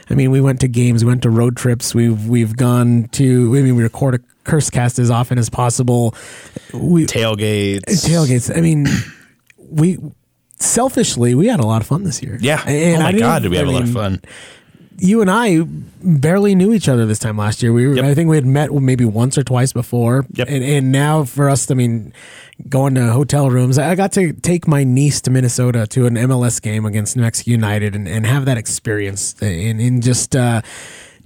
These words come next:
Speaker 1: you know,
Speaker 2: And we
Speaker 1: just
Speaker 2: scored
Speaker 1: all
Speaker 2: first.
Speaker 1: And we scored first, and we had the best <laughs> nine minutes of our lives. Uh, <laughs> uh, but y-, so, so you and I, we have a great support system, and
Speaker 2: Yes.
Speaker 1: just, you know, I'm grateful for
Speaker 2: Thank you,
Speaker 1: have a
Speaker 2: Chanel.
Speaker 1: lot of
Speaker 2: I love you.
Speaker 1: gratitude.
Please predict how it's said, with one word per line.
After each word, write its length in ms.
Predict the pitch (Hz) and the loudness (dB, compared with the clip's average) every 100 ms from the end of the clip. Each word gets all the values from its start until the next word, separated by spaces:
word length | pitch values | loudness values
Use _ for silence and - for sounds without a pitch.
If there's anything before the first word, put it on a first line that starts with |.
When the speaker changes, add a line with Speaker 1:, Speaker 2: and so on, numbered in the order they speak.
| - | -2
Speaker 1:
you 120 | 156 | 0
know, 180 | 139 131 | 2 0
Speaker 2:
And 80 | 127 | 0
we 60 | |
Speaker 1:
just 100 | 127 | -2
Speaker 2:
scored 200 | 151 147 | 0 -2
Speaker 1:
all 40 | 151 | -2
Speaker 2:
first. 260 | 90 - | -6 -2
Speaker 1:
And 100 | 160 | 0
we 80 | 160 | 2
scored 360 | 151 - 143 151 | 0 0 0 0
first, 360 | - 127 165 | -2 -2 0
and 180 | 151 131 | 0 0
we 80 | 135 | 0
had 140 | 135 | 0
the 80 | 123 | -2
best 420 | 113 127 135 - | -2 -2 -2 -2
<laughs> 0 | |
nine 320 | 127 127 135 131 | 0 2 2 0
minutes 260 | 127 147 | 0 0
of 100 | 135 | 0
our 140 | 113 107 | 0 2
lives. 680 | 107 110 120 160 165 - - | 2 2 2 2 0 -2 -4
Uh, 920 | - 123 117 117 - - - - 156 - - | -2 0 0 0 -2 -4 -4 -2 -4 -4 -10
<laughs> 240 | - - - | -16 -12 -4
uh, 240 | 160 165 | 0 0
but 280 | 147 160 147 - | 0 -2 -2 -8
y-, 280 | - 233 185 - _ - - - - - | -2 -2 -2 -8 _ -20 -20 -20 -16 -6
so, 340 | - 160 139 - | -2 0 -2 -4
so 420 | - 156 135 123 - | -2 2 2 -2 -4
you 240 | 151 165 151 | 0 2 2
and 100 | 143 | 0
I, 320 | 143 131 131 | 0 0 0
we 300 | 123 160 185 | -2 0 2
have 160 | 165 | 2
a 40 | 139 | 0
great 240 | 135 131 | 0 0
support 300 | - 131 123 | -2 -2 -2
system, 340 | - 131 139 120 | 0 0 0 0
and 200 | 117 117 | 2 2
Speaker 2:
Yes. 80 | |
Speaker 1:
just, 220 | 123 117 131 | 0 0 0
you 100 | 117 | 0
know, 140 | 107 | 0
I'm 100 | 104 | -2
grateful 380 | 110 110 - 98 | -2 -4 -4 -12
for 440 | - 107 104 104 - _ | -6 -4 -2 -2 -6 _
Speaker 2:
Thank 240 | 113 123 | -2 0
you, 80 | 127 | 0
Speaker 1:
have 100 | 117 | 0
a 40 | |
Speaker 2:
Chanel. 200 | 110 113 | 0 0
Speaker 1:
lot 120 | 110 110 | 0 0
of 60 | 107 | 0
Speaker 2:
I 20 | |
love 140 | 113 | 0
you. 100 | 107 104 | -2 -4
Speaker 1:
gratitude. 200 | 101 - | -8 -16